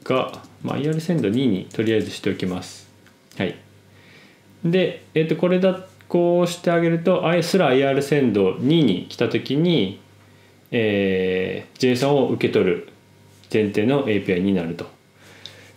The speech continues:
いうことですね。で、ジェイソンとリクエストがもらえて、で、ジェイソンはなんかこうすると、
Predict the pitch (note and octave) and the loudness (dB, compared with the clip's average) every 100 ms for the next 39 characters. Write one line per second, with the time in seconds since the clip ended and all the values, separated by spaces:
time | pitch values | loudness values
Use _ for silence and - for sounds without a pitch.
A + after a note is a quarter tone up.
0 | A2 G2+ G2 - - - B2+ - - D3+ | -4 -4 -4 -10 -8 -4 -4 -6 -4 0
1 | D#3 C3+ D3 D3+ D3 D3 C#3 - F3+ F3 | 2 2 2 2 2 0 0 0 2 2
2 | A2 B2 A#2+ G#2 A#2 A2 - G#2 G2 G2 | 0 -2 -2 -2 0 -2 0 0 2 2
3 | G2 F#2+ F#2+ - D#3+ A#2+ F#2+ G2+ C3+ C3 | 2 2 -2 0 0 2 -2 -2 -2 0
4 | E3 F3 F3 F3 E3 D3 G#2+ - A#2+ A#2 | 2 0 2 2 2 2 0 0 0 2
5 | B2+ B2 - E3+ B2 F#2 - | 0 0 0 2 2 0 -4